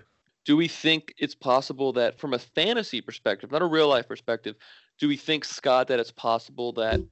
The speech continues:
Nick Chubb hoarding some touchdowns could possibly get in the way of Baker having a top,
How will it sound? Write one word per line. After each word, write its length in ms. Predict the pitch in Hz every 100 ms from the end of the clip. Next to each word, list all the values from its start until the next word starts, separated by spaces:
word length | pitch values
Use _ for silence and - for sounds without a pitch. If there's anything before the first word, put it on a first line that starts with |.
| _ -
Nick 320 | 123 123 120
Chubb 520 | - - 117 117 120 _ _
hoarding 420 | - 127 120 117
some 180 | 117 107
touchdowns 920 | 107 - 110 110 110 110 - - - _ _ _ _ -
could 200 | 113 -
possibly 440 | 113 110 - 117
get 120 | 113
in 60 | 104
the 60 | 113
way 220 | 110 110
of 120 | 107
Baker 300 | 110 110 104
having 280 | 117 107 110
a 40 |
top, 460 | - - 110 113